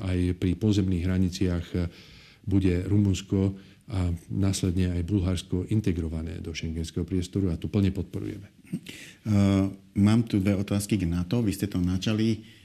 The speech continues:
Speaker 2: Rozširovanie nato, lebo to nie je len tá izolovaná otázka, či by sa členom nato v budúcnosti mohla stať Ukrajina. Vieme, že do nato vstúpilo Fínsko, že tam smeruje Švédsko. To znamená,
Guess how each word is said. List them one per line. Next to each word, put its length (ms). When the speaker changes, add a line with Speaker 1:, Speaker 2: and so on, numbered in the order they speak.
Speaker 2:
Rozširovanie 640
nato, 240
lebo 160
to 80
nie 160
je 60
len 180
tá 160
izolovaná 560
otázka, 560
či 160
by 160
sa 300
členom 260
nato 300
v 100
budúcnosti 400
mohla 320
stať 240
Ukrajina. 640
Vieme, 300
že 100
do 80
nato 540
vstúpilo 420
Fínsko, 560
že 160
tam 180
smeruje 400
Švédsko. 540
To 80
znamená, 580